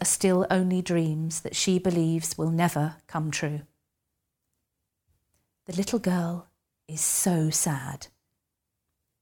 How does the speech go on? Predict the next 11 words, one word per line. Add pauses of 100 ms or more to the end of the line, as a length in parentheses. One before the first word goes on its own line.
(300)
She
wants
to
be
like
other
young
people
of
her
age.